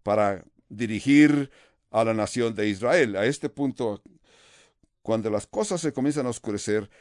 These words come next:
Dios siempre tiene algo que va a hacer para que la luz venga a la persona o a la nación. Dios tiene la luz preparada en alguna parte para ti o para la nación.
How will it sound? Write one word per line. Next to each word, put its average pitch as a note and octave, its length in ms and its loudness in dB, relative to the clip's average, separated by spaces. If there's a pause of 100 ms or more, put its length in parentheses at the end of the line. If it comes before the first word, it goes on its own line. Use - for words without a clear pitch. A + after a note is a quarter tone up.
(140)
Dios A#2+ 300 -2
siempre B2 340 -2
tiene A2+ 460 -2
algo A2+ 500 2
que G2+ 120 -6
va A2 160 0
a G2 120 -4
hacer G2+ 460 2 (240)
para F#2+ 180 0
que G#2 160 -6
la F2 100 -2
luz A2+ 240 -4
venga A#2+ 600 0
a F2+ 260 -6 (140)
la F#2+ 200 -4
persona D3 540 -2 (400)
o G#2 340 -2
a G#2 140 -2
la G2 100 -2
nación. G2+ 400 -4
Dios F3 200 2
tiene F#3 260 0
la C#3+ 140 0
luz D3+ 200 0
preparada B2 460 0
en A#2+ 80 -2
alguna A2 340 -2
parte A#2 300 -2
para F2+ 260 -4
ti G2 360 -8 (180)
o F#2 140 -4
para F#2+ 260 0
la F2+ 140 -2
nación. F2 500 -6